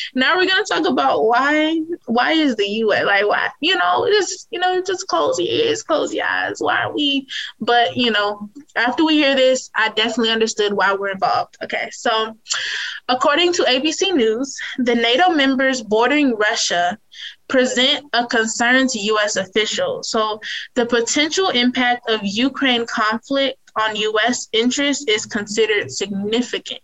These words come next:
by the Council on Foreign Relations, which said in part that the conflict risks further deter-, deterioration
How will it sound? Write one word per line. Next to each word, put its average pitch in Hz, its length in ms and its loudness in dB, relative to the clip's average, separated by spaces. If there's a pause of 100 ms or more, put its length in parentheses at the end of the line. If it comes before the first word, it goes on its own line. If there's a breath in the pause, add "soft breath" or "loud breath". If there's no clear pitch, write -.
(120)
by 208 320 0
the 208 80 -2
Council 226 540 0
on 202 240 -2 (160)
Foreign 226 420 2
Relations, 170 720 -4 (500 loud breath)
which 240 220 2
said 285 560 0 (100)
in 269 300 2
part 302 480 0 (140)
that 214 300 -2
the 220 80 -2
conflict 247 540 -2
risks 226 300 2
further 262 560 0 (420 loud breath)
deter-, 349 840 2 (180)
deterioration 226 1120 0